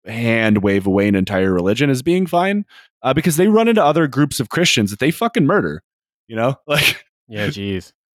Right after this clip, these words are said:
Speaker 1: um, but that, that seems, not to go off on a tangent, but, like, that seems, it makes sense to me, because if you are, uh, you truly believe that you're following the little brother of Jesus Christ and the Son of God, every other Christian sect has to be heretical, right?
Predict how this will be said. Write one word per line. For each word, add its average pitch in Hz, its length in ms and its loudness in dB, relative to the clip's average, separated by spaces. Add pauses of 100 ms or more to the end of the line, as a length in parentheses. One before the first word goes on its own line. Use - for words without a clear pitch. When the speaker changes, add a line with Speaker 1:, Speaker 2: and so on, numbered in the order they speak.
Speaker 1:
um, 113 340 -4
but 180 140 -2
that, 208 240 0
that 214 340 0
seems, 165 560 2 (280)
not 165 180 -4
to 135 60 -6
go 123 120 0
off 113 140 0
on 107 60 -4
a 95 40 -2
tangent, 92 440 -4
but, 95 100 -8
like, 95 140 -4 (600)
that 147 240 -2
seems, 135 840 0
it 151 120 0
makes 196 200 0
sense 120 380 0
to 98 100 -6
me, 73 240 -8 (220)
because 135 280 -2
if 127 260 0
you 147 460 2
are, 117 480 2 (300)
uh, 98 600 2 (240)
you 117 120 -2
truly 143 360 4
believe 110 300 0
that 107 100 2
you're 101 160 2
following 104 560 2
the 101 220 0
little 95 260 0
brother 95 300 0
of 90 80 -4
Jesus 90 300 -8
Christ 92 300 -4
and 90 80 -6
the 87 40 -6
Son 90 180 -4
of 85 120 -8
God, 90 300 -4 (320)
every 180 220 2
other 175 160 2
Christian 135 340 0
sect 113 280 -2
has 101 180 -2
to - 60 -8
be 92 80 -2
heretical, 90 540 -4
right? 82 260 -8